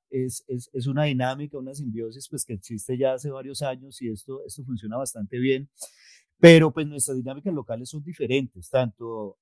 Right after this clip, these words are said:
a, a nivel empresarial como a, a, a nivel de las universidades. Entonces,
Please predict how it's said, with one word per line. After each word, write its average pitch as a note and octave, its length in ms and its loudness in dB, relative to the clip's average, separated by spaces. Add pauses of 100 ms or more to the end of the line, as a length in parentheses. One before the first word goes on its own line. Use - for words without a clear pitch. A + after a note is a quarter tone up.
a, A2+ 280 -6
a A2+ 160 -6
nivel A#2+ 300 -2
empresarial C#3+ 1000 -2
como D3 320 -12
a, G#2+ 220 -6 (320)
a, G2 300 -14 (360)
a A#2+ 80 -4
nivel A#2+ 200 0
de C3+ 100 -2
las D3+ 160 -4
universidades. A#2+ 680 -2
Entonces, D3 640 -2